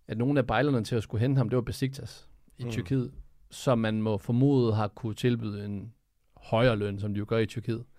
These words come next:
Speaker 1: Øhm, så hvad siger det også om, om F C K som klub, at de på det her, på nuværende tidspunkt, altså, begynder de at rykke sig markant væk, synes du, fra de andre, eller er det jo lige at, at tage den, en tand for højt?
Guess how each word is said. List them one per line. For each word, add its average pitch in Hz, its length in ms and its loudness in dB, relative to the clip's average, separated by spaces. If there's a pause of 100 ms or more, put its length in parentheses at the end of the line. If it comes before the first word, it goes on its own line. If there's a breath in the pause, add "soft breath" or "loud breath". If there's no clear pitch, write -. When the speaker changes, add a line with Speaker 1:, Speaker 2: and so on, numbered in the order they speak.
(460 soft breath)
Speaker 1:
Øhm, 110 560 -2 (460 soft breath)
så - 160 -6
hvad 151 120 4
siger 190 360 4
det 170 220 6
også 160 220 6
om, 135 200 0
om 127 280 2
F - 20 -4
C 131 100 -6
K 151 180 2
som 131 140 0
klub, 160 240 0 (300)
at 120 240 -2
de 123 120 0
på 127 100 0
det 120 80 4
her, 131 80 4
på 123 80 0
nuværende 131 340 2
tidspunkt, 127 640 -4 (140)
altså, 113 300 0 (460)
begynder 156 340 2
de 165 140 -2
at 175 160 4
rykke 160 160 2
sig 147 120 -2
markant 135 540 -2
væk, - 340 -10 (840 soft breath)
synes - 240 -2
du, 131 100 -2
fra 120 160 -2
de 113 140 0
andre, 120 320 2
eller 120 160 0
er 117 140 4
det 131 100 4
jo 123 80 6
lige 127 240 4
at, 104 380 2
at 117 60 -6
tage 117 160 -4
den, 113 200 -4 (220)
en 117 60 -4
tand 131 220 2
for 120 80 -2
højt? 117 260 0